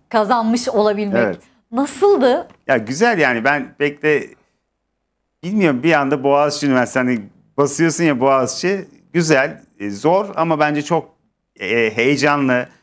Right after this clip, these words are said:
Speaker 2: mutluluk verici. Çünkü şöyle bir şey vardı, artık yok ama eskiden hangi üniversite okudun dedin, artık o biraz değişti. Boğaziçi deyince bir insanların gözleri ışıldıyordu. O güzel bir duygu.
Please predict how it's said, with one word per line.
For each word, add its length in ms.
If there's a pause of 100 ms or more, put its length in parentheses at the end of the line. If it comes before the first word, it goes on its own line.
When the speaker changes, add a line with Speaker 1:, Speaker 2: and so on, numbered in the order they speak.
(140)
Speaker 2:
mutluluk 460
verici. 240
Çünkü 260
şöyle 320
bir 60
şey 200
vardı, 240
artık 360
yok 140
ama 260 (340)
eskiden 500
hangi 380
üniversite 440
okudun 300
dedin, 140
artık 320
o 220
biraz 300
değişti. 560
Boğaziçi 400
deyince 280
bir 80
insanların 480
gözleri 380
ışıldıyordu. 640 (300)
O 100
güzel 360
bir 100
duygu. 300